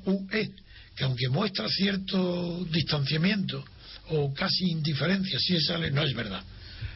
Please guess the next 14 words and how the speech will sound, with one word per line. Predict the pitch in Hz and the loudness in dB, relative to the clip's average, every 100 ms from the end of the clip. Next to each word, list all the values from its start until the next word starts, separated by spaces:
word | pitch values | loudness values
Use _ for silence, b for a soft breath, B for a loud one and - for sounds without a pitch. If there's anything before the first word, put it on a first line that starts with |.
| B | B
La | 123 131 | 0 0
salida | 135 151 175 170 | 2 2 4 2
de | 147 147 143 151 - - B B B - | 2 2 2 0 -6 -16 B B B -6
el | 139 143 | 0 2
euro | 143 135 127 127 | 2 0 -2 -6
de | 127 127 | -4 -2
Grecia | 123 185 - 202 - B B B | 2 2 2 -2 -4 B B B
se | - 131 135 | -4 -2 -2
hará, | - 143 147 - - | -2 0 0 -2 -2
tendrá | 131 151 170 | 0 0 0
una | 180 185 | 2 2
repercusión | 160 147 151 131 131 151 151 139 | 2 0 0 0 0 2 2 2
enorm-, | 139 196 208 - | 2 2 -2 -2
enorme, | 156 143 208 196 233 | 0 2 2 0 -2